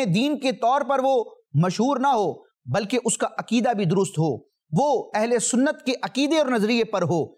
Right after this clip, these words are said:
जिसको सहीउल अकीदा कहा जाता है। आला हजरत फरमाते हैं, आलिम दीन सुन्नी सहीउल अकीदा के लोगों को हक की तरफ बुलाए और हक बात बताए,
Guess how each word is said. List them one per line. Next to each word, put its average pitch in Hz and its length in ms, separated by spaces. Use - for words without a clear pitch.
जिसको 190 280
सहीउल 214 520
अकीदा 214 340
कहा 165 260
जाता 143 300
है। 107 180
आला 196 160
हजरत 202 160
फरमाते 196 380
हैं, 240 180
आलिम 262 360
दीन 240 340
सुन्नी 349 440
सहीउल 262 360
अकीदा 220 380
के 214 120
लोगों 233 400
को 269 200
हक - 260
की 285 120
तरफ 247 260
बुलाए 196 420
और 254 240
हक 285 220
बात 254 280
बताए, 196 420